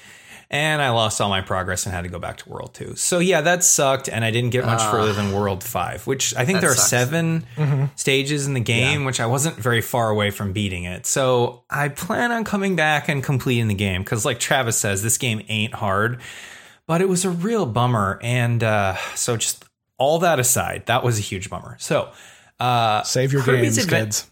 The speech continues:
Speaker 3: <laughs>
Speaker 1: Uh, well, okay. So on the S-, Nintendo Classic, apparently, if you hit the power button,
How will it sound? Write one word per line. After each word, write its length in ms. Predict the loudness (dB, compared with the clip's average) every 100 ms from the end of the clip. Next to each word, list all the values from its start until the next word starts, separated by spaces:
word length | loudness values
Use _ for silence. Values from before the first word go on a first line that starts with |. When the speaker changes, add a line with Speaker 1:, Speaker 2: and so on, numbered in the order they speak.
| -12
Speaker 3:
<laughs> 220 | -12 -16 _ _ _
Speaker 1:
Uh, 260 | 0 0 0 -4 -8 -10 -2
well, 240 | -2 0
okay. 280 | -2 -2 0
So 160 | 2 2
on 80 | 0
the 60 |
S-, 160 | -2 -2
Nintendo 460 | 0 0 0 -2
Classic, 460 | -2 0 0 0 -2
apparently, 680 | -4 -4 -2 -2 -2 -2 -2
if 120 | -2
you 80 | -2
hit 160 | -2 -4
the 40 |
power 400 | -6 -2 0 0
button, 480 | 0 -2 0 -2 -2